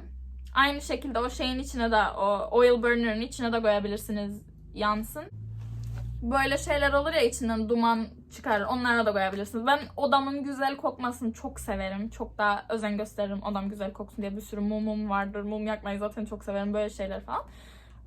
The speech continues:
O yüzden böyle Christmas seti yaptık kendimize. Biraz daha mum <laughs> aldım. Böyle bir şey aldım. Bu, bunun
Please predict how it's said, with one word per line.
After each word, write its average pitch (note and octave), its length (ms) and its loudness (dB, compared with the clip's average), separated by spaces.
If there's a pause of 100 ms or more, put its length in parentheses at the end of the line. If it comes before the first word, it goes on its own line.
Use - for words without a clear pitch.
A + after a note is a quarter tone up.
(300)
O D4+ 80 4
yüzden C#4+ 320 0
böyle C4+ 500 2
Christmas A#3+ 340 -8
seti A#3 320 -4
yaptık A#3+ 440 -2
kendimize. F#3+ 480 -4 (3500)
Biraz A#3 300 6
daha A3+ 180 6
mum A#3 260 0
<laughs> - 0 -
aldım. C4 540 4 (1500)
Böyle F4+ 280 6
bir A4 40 -2
şey F4 200 4
aldım. A3+ 440 4
Bu, C#4+ 340 10 (840)
bunun D#4 460 4